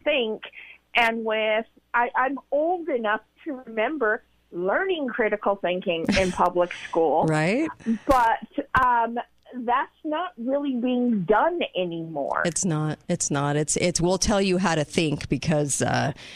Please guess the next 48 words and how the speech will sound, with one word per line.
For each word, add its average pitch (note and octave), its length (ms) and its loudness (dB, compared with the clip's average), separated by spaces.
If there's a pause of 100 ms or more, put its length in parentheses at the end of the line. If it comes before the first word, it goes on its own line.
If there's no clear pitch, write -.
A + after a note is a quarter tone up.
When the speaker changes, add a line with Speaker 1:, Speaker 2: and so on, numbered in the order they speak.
(160)
Speaker 2:
it's - 200 0
faster E3 520 2
and C#3 180 0
easier, D#3+ 580 2
and C#3+ 540 0
everyone F#3+ 340 2
responds F3 640 0
to G#3 120 2
that C#3 340 0
because E3 260 -2
for - 140 0
some A#3 300 2
reason C4+ 400 2
we F3+ 100 2
seem G3 280 0
to A3+ 100 0
adapt F3 460 0
to A#3 100 0
that. - 260 0
Yes, C4 280 2
please C4 300 0
tell F#3 200 2
me G#3+ 100 2
how G#3+ 140 2
to G3+ 80 0
think. G#3+ 320 0
What E3+ 180 0
should G#3+ 140 0
I G3+ 100 2
think A#3+ 260 -2
on D#3+ 140 2
this D3 180 0
issue? E3+ 340 0
And D#3+ 100 2
I F#3+ 80 2
don't G#3+ 160 0
like G3+ 260 0
that. C#3+ 240 -2
I D3+ 80 2
don't, F#3 180 -2 (400)
I F3 120 4
wish A3+ 520 2
we F3 140 2
were D#3 160 0
being D3 240 0
taught D3 320 -2
critical D3+ 320 0
thinking. - 480 -4